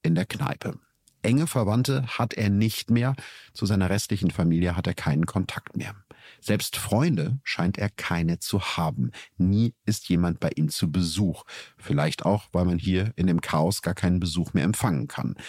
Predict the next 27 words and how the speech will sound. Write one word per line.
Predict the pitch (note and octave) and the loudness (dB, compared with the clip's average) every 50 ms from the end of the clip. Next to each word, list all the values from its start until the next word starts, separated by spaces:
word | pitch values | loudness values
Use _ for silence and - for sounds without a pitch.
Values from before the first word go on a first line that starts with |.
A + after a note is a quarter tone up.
| - - - - - _ _ _ _ _ | -16 -18 -20 -20 -20 _ _ _ _ _
Seit | - - E2+ G2+ | -2 0 2 2
dem | G2+ G2 | 2 2
Tod | - - C#3+ D#3 | 2 2 2 2
seiner | - D#3+ C3 A2 G#2 | 2 2 2 4 4
Mutter | G2+ A#2+ B2+ - E3 E3 D#3 C3 | 4 2 2 2 2 0 2 2
war | B2+ B2 A#2+ A#2+ - | 2 2 2 2 2
der | A#2 A2 G#2+ - | 2 2 2 2
achtundvierzigjährige | - F#2+ - - C3+ G#2+ - - A#2 G2+ - - A2 - - G#2+ G#2+ G2+ A2 G2+ G2+ G#2 F2 F#2+ | 0 -2 0 0 0 0 2 0 -2 -2 -2 -4 -4 -2 0 0 2 2 2 2 0 0 2 2
wohl | F#2+ F#2+ - - | 2 2 2 2
auf | D#2+ F#2 F2 | 0 0 2
der | - F#2+ F2 | 2 0 2
Suche | E2 G2 G2+ G2+ - - F#2 F#2 G2 F#2+ F2+ | 2 2 0 0 2 0 0 2 0 0 0
nach | F2+ F#2 - | -2 -2 0
einer | - E2+ F#2+ - | 2 2 2 2
Frau. | - - - - - D2+ C2 - - - - - - - _ _ _ _ _ | -2 -4 -4 -2 -2 -2 -2 -4 -10 -14 -18 -20 -20 -20 _ _ _ _ _
In | - F2+ F#2+ | 0 2 2
einer | F#2 G2+ G2+ | 2 2 0
Zeitungsannonce | - - D#3 D#3 F3 D#3+ - - - A2+ A2+ A2+ A2+ - A2 G#2 - | 0 0 0 2 2 0 0 2 2 2 2 2 2 0 0 0 0
hat | G#2+ - | 0 0
er | D#2+ G2 | 0 -2
zum | - - G#2 | 2 2 2
Beispiel | F2 F2 F2 E2+ - - F2+ | 2 2 0 0 0 -2 0
die | F2 F#2 | 0 0
Frau | - - - D#2+ F2+ G2 F#2 | -2 0 0 2 2 2 0
fürs | - - - F2+ - - | 0 0 0 0 0 0
Leben | D#2+ D#2+ F2 F2+ G2 - F2 - | 0 2 2 2 2 2 2 0
gesucht. | - A1+ - - - - - E2 A2 - - | 0 -2 -6 -6 -4 -2 -2 -2 -2 -2 -6